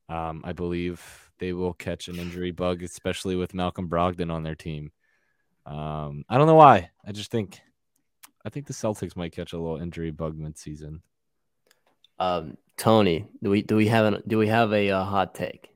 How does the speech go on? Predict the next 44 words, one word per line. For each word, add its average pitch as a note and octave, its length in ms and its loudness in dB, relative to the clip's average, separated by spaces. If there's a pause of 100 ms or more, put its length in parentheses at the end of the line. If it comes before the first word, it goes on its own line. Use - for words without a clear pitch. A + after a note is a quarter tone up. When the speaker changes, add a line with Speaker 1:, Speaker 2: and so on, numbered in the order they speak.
Speaker 2:
here - 320 -8 (260)
before A#2+ 280 2
we A#2 80 4
move G#2+ 240 2
on? G2 180 2
Because G#2 200 -4
I B2 100 4
have B2+ 220 4
one A#2 180 4
about G#2 420 4 (480)
one A#2+ 180 2
of A2+ 100 2
our G#2+ 100 4
good G#2 240 2
friends' G2+ 380 -2
favorite F#2+ 340 -2
teams, E2 440 -10 (100)
about F#2+ 220 -2
the F2+ 60 -8
Pistons. - 580 -10 (1000)
Before, B2+ 300 4
before C3+ 380 6
I D3 40 6
speak C#3 240 4
Speaker 1:
Come D3+ 40 12
on, D3+ 60 10
Speaker 2:
on B2 60 2
the A2+ 60 0
Speaker 1:
come D#3 160 0
on E3+ 100 8
the D#3 60 2
Speaker 2:
Pistons, - 100 -6
Speaker 1:
screen. A2+ 360 0
Come C#3 140 0
on D3+ 100 6
the C#3+ 60 0
screen, G#2 300 -2
Tony. F#2 240 -2
Speaker 2:
before D#3+ 260 8
I E3+ 80 8
speak D#3+ 280 4
on C#3 120 6
the B2+ 60 4
Pistons. - 680 -8